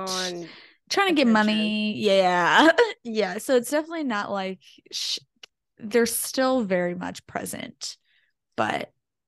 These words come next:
Speaker 1: she has just kind of removed herself and, um, wears pants now.
Speaker 2: Well, you know, I can't support women wearing pants enough. Um, probably one of my favorite things to wear, especially the sweat kind.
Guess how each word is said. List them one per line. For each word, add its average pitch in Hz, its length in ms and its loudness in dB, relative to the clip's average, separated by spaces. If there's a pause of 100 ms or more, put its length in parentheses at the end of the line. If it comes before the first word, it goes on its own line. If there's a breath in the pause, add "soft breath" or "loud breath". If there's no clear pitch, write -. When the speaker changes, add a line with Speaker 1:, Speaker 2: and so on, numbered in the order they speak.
(640)
Speaker 1:
she 196 360 -4
has 180 300 -4
just 190 200 -12
kind 220 160 -2
of 220 60 -2
removed 269 320 -2
herself 220 640 -6
and, 202 380 -2
um, 202 680 -2
wears 226 180 0
pants 311 260 -6
now. - 180 -10 (1200 soft breath)
Speaker 2:
Well, 285 320 2
you 269 100 0
know, 262 220 2
I 277 300 0
can't 254 480 -6
support 196 500 -4
women 196 280 -4
wearing 180 240 -4
pants 170 360 -8
enough. 175 720 -6 (220)
Um, 180 600 -4 (560)
probably 240 400 0
one 214 140 -2
of 208 60 -4
my 196 140 -4
favorite 202 280 -10
things 208 240 -8
to - 80 -10
wear, 202 220 -6
especially 185 480 -10
the 170 80 -16
sweat - 340 -4
kind. - 480 -10